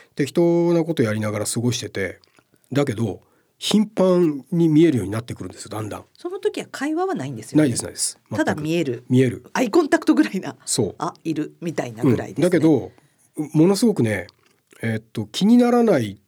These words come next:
Speaker 1: んじゃなくて、気になってしょうがないんですよね。
Speaker 2: そうですよね。
Speaker 1: うん。授業中にね、例えば、その、これね、多分初めてする話なんですけど、
Speaker 2: はい。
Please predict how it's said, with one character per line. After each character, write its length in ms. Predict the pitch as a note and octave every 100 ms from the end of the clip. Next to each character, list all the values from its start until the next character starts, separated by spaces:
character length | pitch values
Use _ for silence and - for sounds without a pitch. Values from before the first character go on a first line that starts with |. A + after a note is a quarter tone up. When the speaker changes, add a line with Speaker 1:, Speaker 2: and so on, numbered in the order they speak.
| _
Speaker 1:
ん 120 | B2 G#2+
じ 80 |
ゃ 60 | A2
な 100 | G#2
く 100 | -
て、 280 | C#3+ A2+ - - _
気 160 | - F#3+
に 100 | A3+
な 80 | B3
っ 40 |
て 100 | B3+
し 80 | A#2+
ょ 60 | B2
う 40 |
が 80 | A#2+
な 80 | A2+
い 40 |
ん 40 |
で 60 | F#2+
す 60 | -
よ 40 |
ね。 140 | - - -
Speaker 2:
そ 280 | - - F#3+
う 40 |
で 80 | B3+
す 180 | - G#3
よ 100 | A#2+
ね。 360 | B2 B2 G#2 -
Speaker 1:
う 20 |
ん。 20 | A2+
授 140 | D3+
業 80 | A3
中 160 | A3
に 100 | G#3+ G3+
ね、 200 | G3+ B3+ _ _ - -
例 80 |
え 40 | E3
ば、 300 | A#2+ A2 E2+ _ _ _ -
そ 200 | - A#2+
の、 720 | A#2 A#2 A2+ A2+ A2 A2 G#2+ -
こ 100 | -
れ 60 | F#3
ね、 80 |
多 120 | A#2 C#3+
分 60 |
初 200 | - D#3+
め 80 | A#3+
て 80 | C3+ G#2 -
す 180 | - -
る 60 | G#2+
話 240 | G#2+ G#2
な 80 | G#2+
ん 40 |
で 20 |
す 80 | F2
け 80 | G#2
ど、 160 | G2+ F2+
Speaker 2:
は 120 |
い。 40 | E3